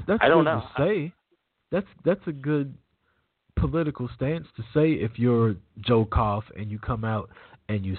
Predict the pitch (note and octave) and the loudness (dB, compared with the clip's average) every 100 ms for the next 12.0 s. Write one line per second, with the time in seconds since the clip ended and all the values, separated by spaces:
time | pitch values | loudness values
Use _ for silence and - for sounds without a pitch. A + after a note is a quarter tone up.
0 | - A#2 D#3 G2+ E2+ G#2 G2 F#2 F2+ - | -2 2 2 0 -4 -4 -2 -2 -4 -6
1 | F#2+ F#2+ F#2 E2 E2+ - _ _ _ _ | -2 -2 -2 -6 -12 -16 _ _ _ _
2 | - G#2 G#2 G#2+ - A2 A2+ G2 F#2+ G#2 | -2 -2 0 -4 0 2 2 0 -4 -4
3 | F2+ G2+ G2 F#2 E2+ D#2+ G#2 G2 F#2 E2+ | -4 -2 -2 -4 -6 -2 -2 0 -2 -4
4 | F2+ G#2+ F#2 - - - E2+ B2+ A3 F4+ | -2 -2 -2 -6 -16 -2 0 2 2 0
5 | C#4+ A#3 E3 E3+ C#3+ A2+ A#3+ D3+ - - | 2 2 4 2 2 0 -2 -2 -8 -14
6 | - _ _ _ _ _ _ _ _ A2+ | -18 _ _ _ _ _ _ _ _ -2
7 | A#2+ G#3 G#3 D#3+ G3+ G#3 F#3 F3+ F3 C4+ | 2 4 4 4 2 4 2 2 2 2
8 | E3+ C#3+ E3+ E3 C3+ D3 D3 C#3+ D#3+ E3 | 0 -4 -4 -4 -4 -8 -8 -6 -6 -4
9 | G3 _ F3 G3 G#3+ G3 F#3+ F3+ E3+ F3 | -4 _ -20 -6 0 0 0 -4 -6 -2
10 | F#3+ A3 _ A3+ E3+ E3+ F3 F#3 F3+ _ | -2 -4 _ -14 -10 -6 -4 -6 -10 _
11 | F#3 D3+ C#3 C3 - C3 B2+ B2+ - A#2 | -16 -12 -10 -10 -12 -10 -6 -6 -8 -16